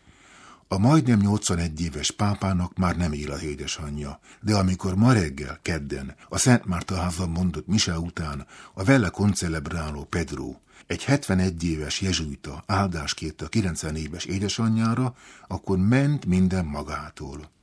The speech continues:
Abból a közös örökségből merítenek, amely az egész emberiség patrimóniuma, de jobb lenne talán matrimóniumnak hívni,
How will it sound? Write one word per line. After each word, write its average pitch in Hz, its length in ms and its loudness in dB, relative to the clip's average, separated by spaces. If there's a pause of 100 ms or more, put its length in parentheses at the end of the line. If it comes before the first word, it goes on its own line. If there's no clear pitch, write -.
(320)
Abból 120 340 8
a 101 80 4
közös 113 440 8
örökségből 80 680 0
merítenek, 95 760 -2 (200)
amely 104 280 6
az 101 120 0
egész 117 380 2
emberiség 82 600 -2
patrimóniuma, 73 1040 -4 (200)
de - 100 -4
jobb 143 200 4
lenne 104 220 2
talán 95 340 0
matrimóniumnak 80 1000 0
hívni, 85 520 -4